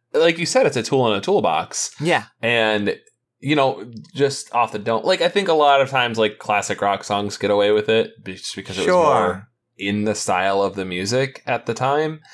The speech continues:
Speaker 1: And one of the first songs that came to mind was, um, a song that I brought to the podcast before, the Closer to Home song. And I'm pretty sure that that song does a s-, like, a really long fade where they do continue to repeat the same words over and over again.
Speaker 2: Yeah,
Speaker 1: But
Speaker 2: yeah.
Speaker 1: it works in that song.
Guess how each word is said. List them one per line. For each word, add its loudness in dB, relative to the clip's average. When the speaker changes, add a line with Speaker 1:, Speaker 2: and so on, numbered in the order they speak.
Speaker 1:
And 0
one 0
of -4
the 0
first -2
songs -4
that -2
came -8
to -8
mind -2
was, 0
um, -2
a -2
song -2
that 0
I 0
brought -2
to -14
the -6
podcast -2
before, -2
the 0
Closer -2
to -2
Home -2
song. -6
And -4
I'm -2
pretty -2
sure 0
that 0
that 0
song -4
does -4
a -6
s-, -4
like, 0
a -2
really 2
long -2
fade -4
where 0
they 0
do -2
continue -2
to 2
repeat -2
the 0
same 0
words 0
over 0
and 0
over 0
again. -2
Speaker 2:
Yeah, 2
Speaker 1:
But 2
Speaker 2:
yeah. 2
Speaker 1:
it 2
works -2
in -2
that -4
song. -6